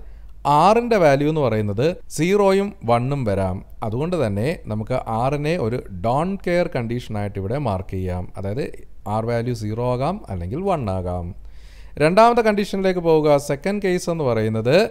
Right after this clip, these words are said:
ക്യു എന്നിൻ്റെ വാല്യൂ സീറോ, ക്യു എൻ പ്ലസ് വണ്ണിൻ്റെ വാല്യൂ വൺ. സീറോ വൺ എന്ന് പറയുന്ന കണ്ടീഷൻ നമുക്ക് ക്യാരക്ടറിസ്റ്റിക് ടേബിളിൽ ഒരിടത്താണ് കാണാൻ സാധിക്കുക. അവിടെ നോക്കിയാൽ എസ് വാല്യൂ എന്ന് പറയുന്നത് വൺ ആണ്, ആർ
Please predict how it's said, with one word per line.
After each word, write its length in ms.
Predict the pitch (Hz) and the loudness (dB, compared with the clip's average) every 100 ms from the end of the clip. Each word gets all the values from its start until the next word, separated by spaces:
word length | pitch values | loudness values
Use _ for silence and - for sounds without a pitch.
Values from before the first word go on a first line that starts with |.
| - | 0
ക്യു 140 | 196 247 269 | 2 6 6
എന്നിൻ്റെ 260 | 269 240 180 | 6 4 8
വാല്യൂ 260 | 139 117 98 - | 8 6 -2 -4
സീറോ, 400 | 98 95 107 - - - - - - - | -4 -2 2 0 0 -10 -18 -16 -16 -10
ക്യു 140 | 165 190 226 | -4 2 2
എൻ 60 | 208 | 2
പ്ലസ് 240 | 185 165 - 120 | 0 0 0 -2
വണ്ണിൻ്റെ 380 | 120 156 151 107 | 0 0 0 0
വാല്യൂ 300 | 90 90 156 - - - 165 | 0 -2 -4 -6 -10 2 4
വൺ. 160 | 104 82 73 - - - - - - | 4 -2 -8 -14 -18 -18 -16 -12 -4
സീറോ 220 | 180 220 220 | 2 4 6
വൺ 100 | 220 214 | 4 4
എന്ന് 120 | 196 | 4
പറയുന്ന 280 | 175 165 156 139 | 6 4 4 0
കണ്ടീഷൻ 360 | 139 139 151 139 | 0 -4 -4 -4
നമുക്ക് 220 | 127 131 123 | -4 -2 -2
ക്യാരക്ടറിസ്റ്റിക് 600 | 117 127 143 151 160 - | 0 -2 -4 -6 -6 -4
ടേബിളിൽ 340 | 135 123 120 120 - - 131 | -2 0 -2 -2 -6 -4 0
ഒരിടത്താണ് 480 | 151 190 185 127 101 101 | 2 2 0 0 0 -2
കാണാൻ 240 | 101 120 147 | -4 -4 -2
സാധിക്കുക. 380 | 139 147 160 170 214 - - - - - 139 | -2 0 4 4 4 -4 -16 -18 -16 0 2
അവിടെ 200 | 156 214 196 | 4 4 4
നോക്കിയാൽ 440 | 160 165 151 135 135 117 110 | 2 4 4 4 0 -4 -2
എസ് 180 | 123 - 160 | -2 0 4
വാല്യൂ 260 | 175 202 208 | 4 4 0
എന്ന് 100 | 180 | 2
പറയുന്നത് 300 | 131 110 98 95 | 2 2 0 -2
വൺ 140 | 107 127 139 | -2 0 2
ആണ്, 160 | 170 214 - - - - - 123 | 2 0 -6 -18 -18 -18 -8 0
ആർ 100 | 123 | 2